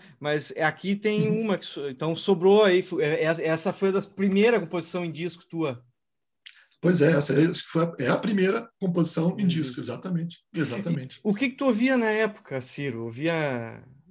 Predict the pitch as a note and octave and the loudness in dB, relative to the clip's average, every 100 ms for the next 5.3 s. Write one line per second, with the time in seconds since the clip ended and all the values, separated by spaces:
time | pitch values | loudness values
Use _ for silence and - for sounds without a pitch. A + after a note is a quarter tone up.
0 | _ B2 - - - E3 - E3+ D3 E3+ | _ -18 -16 -14 0 0 4 0 4 4
1 | G3 F3+ D3+ - D#3+ D#3 C3 A#2+ A2+ - | 4 4 -2 -4 -2 2 2 0 -4 -8
2 | D3 C3 C#3 B2+ - C3+ B2 D3+ D#3+ B2+ | -10 -4 -4 -4 -4 -2 2 2 2 -2
3 | C#3+ B2+ B2+ B2 C#3 C3+ C3+ B2 F3 - | -4 -4 -2 -2 -4 -4 -4 0 -2 0
4 | F3 G3 F#3 G#3 G3+ G3+ F#3+ F3+ - B2+ | 2 2 4 2 2 2 4 2 2 -2
5 | B2+ D3+ | -2 -4